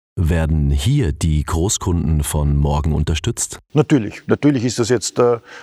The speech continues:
Speaker 2: auch aus der Sicht, dass wir vielleicht die Kunden gewinnen. Nur, äh, ich sage mal, wenn, wenn wir es jetzt rein sehen würden als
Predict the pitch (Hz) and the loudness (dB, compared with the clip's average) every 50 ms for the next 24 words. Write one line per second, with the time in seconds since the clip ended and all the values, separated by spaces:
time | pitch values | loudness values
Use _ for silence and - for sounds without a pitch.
0 | - - - 120 107 135 147 - - 139 - - 143 143 - - 143 135 - 127 | -10 -4 -2 0 2 2 2 2 2 0 2 2 0 -2 0 0 0 0 2 0
1 | 135 120 - 131 120 107 - - 117 - 135 131 120 110 117 104 120 143 135 120 | 0 2 2 2 2 2 0 -4 -4 -2 -2 -2 0 0 0 0 0 0 0 0
2 | 110 104 113 117 113 - - - - - - - - - - 101 104 104 104 92 | 0 2 2 0 0 0 -6 -14 -18 -18 -18 -18 -14 -4 0 2 2 2 0 -2
3 | - - - _ - 123 - 120 110 117 117 110 95 - _ _ - _ _ _ | -8 -20 -20 _ -6 0 0 2 2 2 0 0 -2 -6 _ _ -20 _ _ _
4 | - 113 123 120 107 - 127 113 113 117 - 131 - - 98 92 95 104 127 123 | 0 0 2 2 0 0 -2 0 0 0 -2 -2 -2 -2 -2 -2 0 0 0 0
5 | - - 120 113 131 120 107 120 123 113 113 110 110 107 - | 2 2 2 2 2 2 0 0 0 0 2 2 0 0 0